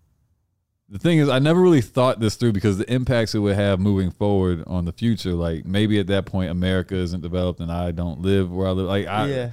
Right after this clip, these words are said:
Speaker 1: I don't know what it actually does for the future, but, like, that was my
Speaker 2: Yeah.
Speaker 1: thing, is basically I would show up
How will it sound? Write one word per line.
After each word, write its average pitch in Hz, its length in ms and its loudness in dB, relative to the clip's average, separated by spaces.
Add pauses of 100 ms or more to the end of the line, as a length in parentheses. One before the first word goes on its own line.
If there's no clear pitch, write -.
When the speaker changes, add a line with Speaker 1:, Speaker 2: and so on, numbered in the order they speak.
(160)
Speaker 1:
I 127 140 0
don't 147 160 4
know 131 180 4
what 117 180 4
it 104 160 -2
actually 104 300 -2
does 95 240 0
for 98 80 -4
the 85 100 -8
future, 90 340 -4
but, 85 180 -4
like, 92 180 -2
that 107 120 2
was 117 180 2
my 101 140 0
Speaker 2:
Yeah. - 60 -6
Speaker 1:
thing, 98 180 -4
is 87 100 -4
basically 104 480 -2
I 92 80 -2
would 92 160 -4
show 110 320 -2
up 104 180 -2